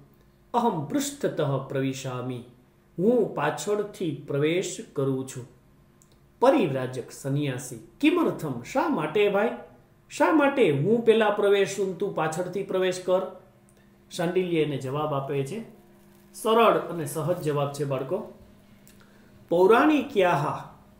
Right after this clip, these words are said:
મમ માતુહુ," પુરાણોને જાણનારી, મમ માતુહુ, મારી માતા પાસેથી, શ્રુતમ, મેં સાંભળ્યું છે. અશોક પલ્લવ અંતર્નિરુદ્ધઃ,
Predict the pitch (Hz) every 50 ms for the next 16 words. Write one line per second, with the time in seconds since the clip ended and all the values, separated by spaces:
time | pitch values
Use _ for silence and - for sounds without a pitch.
0 | - - _ - - - _ _ - - 160 170 208 240 233 208 180 170 170 170
1 | 165 - - 190 175 139 123 131 120 - - - - - - - _ _ _ _
2 | - - _ _ - 214 233 247 269 285 285 277 262 254 247 233 233 214 185 151
3 | 139 156 147 160 170 185 196 196 196 190 185 175 139 - - - - - - -
4 | - - - - _ _ - - _ - - - - 139 135 151 175 202 240 269
5 | 269 247 202 190 190 190 - - - 214 214 214 190 220 196 151 135 127 135 147
6 | 175 208 233 208 170 151 151 160 175 - - 247 262 254 - 214 202 - - -
7 | 208 208 208 - - 214 175 135 120 - - - - - - - 262 311 - -
8 | - 190 160 170 160 135 160 220 247 226 - - 165 156 156 147 165 165 156 143
9 | 139 131 127 123 117 98 - - _ _ _ _ _ _ _ _ _ _ _ _
10 | _ _ _ _ _ _ _ _ _ - 220 - - 285 285 294 302 294 - -
11 | 247 226 - - 190 180 190 196 202 208 220 226 226 196 165 165 - - 226 247
12 | 277 285 269 277 - - 208 170 151 131 131 135 151 151 143 151 139 - - -
13 | 147 131 120 120 117